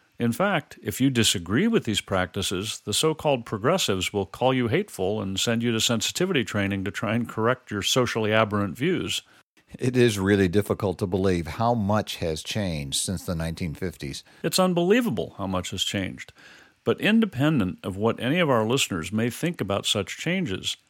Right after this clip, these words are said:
Speaker 1: I challenge them, as I did when we talked about slavery, to explain, without reference to God, on what logical basis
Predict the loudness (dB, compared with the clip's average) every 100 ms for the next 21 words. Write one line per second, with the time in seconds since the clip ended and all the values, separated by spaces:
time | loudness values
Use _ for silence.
0 | -6 -4 -2 -2 0 0 -2 -4 -6 -8
1 | -8 -2 0 2 4 2 2 -2 -2 -2
2 | -2 -2 -2 -4 -2 -2 0 0 -4 -12
3 | -16 -20 -20 _ -8 0 0 0 -2 2
4 | 2 2 0 -4 _ -4 -2 2 2 2
5 | 2 2 0 -2 -2 -2 0 0 0 -4
6 | -10 _ _ _ _ -6 -2 -2 -2 -2
7 | -4 -2 0 0 0 -4 -6 -2 0 2
8 | 0 -2 -4